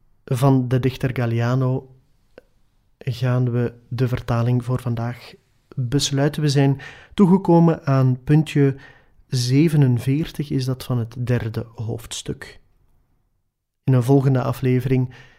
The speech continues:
lees ik u graag verder de vertaling voor, om u dus een idee te geven wat de inhoud is van die apostolische exhortatie Querida Amazonia, met zijn mooie poëzie.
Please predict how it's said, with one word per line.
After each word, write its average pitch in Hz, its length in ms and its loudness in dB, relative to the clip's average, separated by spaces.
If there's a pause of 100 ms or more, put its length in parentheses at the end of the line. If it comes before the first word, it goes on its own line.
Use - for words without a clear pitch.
(200)
lees 123 320 -2
ik 120 120 -8
u 123 260 -2
graag 123 540 -4
verder 151 500 0
de 139 100 4
vertaling 131 600 0
voor, 156 340 0 (540)
om 143 200 6
u 139 140 4
dus 135 240 -2
een 123 200 -2
idee 123 280 -2
te 127 120 -6
geven 131 320 -4
wat 123 140 -4
de - 140 -12
inhoud 170 380 2
is 147 140 -2
van 127 180 -2
die 139 260 -2 (300)
apostolische 127 840 -4 (100)
exhortatie - 960 -8
Querida 135 600 0 (240)
Amazonia, 117 840 -2
met 135 200 -4
zijn 127 280 0 (200)
mooie 147 460 6
poëzie. 120 580 -2